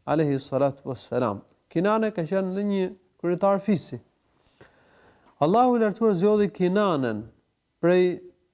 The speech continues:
bijve të Ismailit, stërnipërve të Ismailit.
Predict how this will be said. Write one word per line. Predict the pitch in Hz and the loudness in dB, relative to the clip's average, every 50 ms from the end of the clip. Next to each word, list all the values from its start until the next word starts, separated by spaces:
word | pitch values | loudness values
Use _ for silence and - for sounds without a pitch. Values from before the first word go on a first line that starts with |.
| _ _ _ _ - | _ _ _ _ -10
bijve | 135 120 127 185 208 196 175 135 131 123 | -6 -2 2 4 4 4 4 2 0 -2
të | 120 131 123 | -2 -4 -6
Ismailit, | 120 - - 123 123 139 139 131 120 113 110 - - | -6 -6 -6 -4 -2 0 0 0 -2 -4 -8 -12 -14
stërnipërve | - - 123 123 135 151 160 143 147 131 127 131 | -14 -8 -4 -2 0 0 0 0 0 -2 -2 -4
të | 123 - 131 127 123 | -4 -4 -4 -4 -4
Ismailit. | 120 - - 123 120 127 139 135 123 110 113 113 - _ - - | -4 -6 -8 -6 -4 -2 0 0 0 -2 -2 -6 -8 _ -20 -20